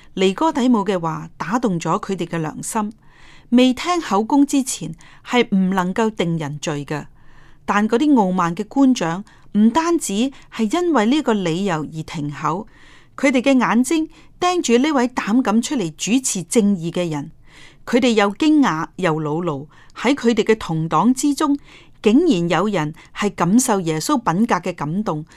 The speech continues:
甚至還挺身為佢辯護，咁仲得了？官長們嘅情緒稍微穩定之後，就用尖刻譏誚嘅口吻話：「你也是出於加利利嗎？你且去查考，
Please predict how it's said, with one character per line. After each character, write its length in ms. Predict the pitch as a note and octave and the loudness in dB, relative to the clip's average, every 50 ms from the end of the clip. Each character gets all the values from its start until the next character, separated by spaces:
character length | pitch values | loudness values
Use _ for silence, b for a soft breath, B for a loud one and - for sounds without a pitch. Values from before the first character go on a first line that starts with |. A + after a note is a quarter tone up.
| b b b | b b b
甚 340 | b - C#4 B3+ B3 B3+ B3 | b 2 4 4 6 6 4
至 260 | - C#4 C4+ C4+ C4+ | 4 4 2 4 4
還 240 | A3+ F#3 F3 F#3+ G3+ | 2 2 0 -2 -4
挺 360 | - - - G3 G3+ A#3 C#4+ | -6 -6 -2 2 4 4 4
身 360 | E4 - - F4 F4+ F4 D#4+ A#3+ | 4 4 0 0 0 0 0 2
為 160 | A3 F#3+ F#3 | 2 0 0
佢 120 | - G3+ G#3+ | 0 -2 -4
辯 380 | - - G#3 F3+ F3 E3+ E3 | -2 -2 -2 0 0 0 0
護， 280 | D3+ F3 E3 D#3 D#3 - - - b b b b b b _ | 0 -2 -4 -4 -6 -10 -16 -20 b b b b b b _
咁 300 | - G#3 G#3 C4 F4 F#4 | 0 2 2 2 2 2
仲 200 | - C#4 A#3+ A#3 | 0 0 0 2
得 100 | C4+ D4+ - | 0 0 -2
了？ 380 | - F#3+ G3 F#3 G3+ A#3+ D#4 F4+ b b b b b b b b | -2 0 0 2 2 2 0 -2 b b b b b b b b
官 240 | - D4+ D4+ D4 | 2 4 4 4
長 180 | - G#3+ G3 A3 | 4 2 0 0
們 180 | G3+ E3 D3+ - | -2 -2 -4 -4
嘅 100 | F3+ F3+ | -6 -6
情 260 | - - E3+ D#3 D#3+ | -6 -6 -8 -6 -6
緒 320 | D#3 - E3 E3+ G3+ G3 - | -6 -4 -4 -4 -4 -4 -6
稍 320 | - - - - F#3 B3 | -8 -8 -6 -2 0 2
微 180 | C#4+ B3+ F#3 E3 | 2 2 2 0
穩 220 | D#3 D#3+ F#3+ A3+ | -2 -2 -2 -2
定 180 | G#3+ - E3+ D#3+ | -2 -2 -4 -6
之 180 | - A3 A3 A3 | -4 -2 -2 -2
後， 280 | - F#3+ E3 D3+ D3+ B B B B B B B | -2 -4 -8 -8 -8 B B B B B B B
就 180 | - B3 A#3+ A#3+ | 2 2 4 4
用 240 | A#3+ A#3 A#3 A3+ | 4 4 2 2
尖 380 | - - - - F4 F4 E4+ E4+ | 2 0 2 2 4 4 4 2
刻 260 | - - - D#4+ D4+ - b b b b | 0 -2 -4 -4 -6 -6 b b b b
譏 260 | - E4+ D#4+ D4+ D4 C#4+ | 2 4 4 4 2 0
誚 240 | - - - A3 F#3+ | -2 -2 0 0 0
嘅 100 | F#3+ F#3 | 0 -2
口 180 | - - D#3 | -4 -4 -6
吻 260 | E3 F#3+ D#3+ D3 D3+ C#3+ | -4 -4 -4 -4 -4 -6
話： 240 | D#3 C#3 C3+ - b b b b b b b b b b | -6 -8 -10 -12 b b b b b b b b b b
「你 360 | b G#3 G#3+ G3+ G#3 A#3+ C#4 D4 | b 0 2 4 4 4 4 4
也 200 | C4+ A3+ C4 C#4+ | 4 4 4 2
是 200 | - C4 B3 A#3+ | 2 0 0 0
出 160 | - - F#4 | 0 -2 -2
於 240 | D4 B3 D#4 E4+ E4+ | 0 2 2 2 2
加 340 | E4+ - F4+ F4 F4 E4+ E4 | 2 2 2 2 2 2 2
利 200 | C#4+ B3 A3 G#3+ | 2 4 2 2
利 180 | G#3+ G3+ G3+ G#3 | 2 0 0 2
嗎？ 300 | A#3 D4+ F4 F4 E4+ - - b b b b b | 2 2 2 2 -2 -8 -14 b b b b b
你 260 | - F3+ E3+ E3 G3+ | -2 -2 0 0 0
且 320 | A3 - G#3+ A3+ G#3+ B3 A#3 | -2 -2 -2 0 0 0 2
去 160 | B3 G#3 G3 | 0 0 0
查 320 | - - - - D3 D3 | -2 -4 -6 -6 -8 -8
考， 380 | D3 D3 D#3+ D#3+ E3 G3+ A#3+ | -8 -4 0 2 2 2 2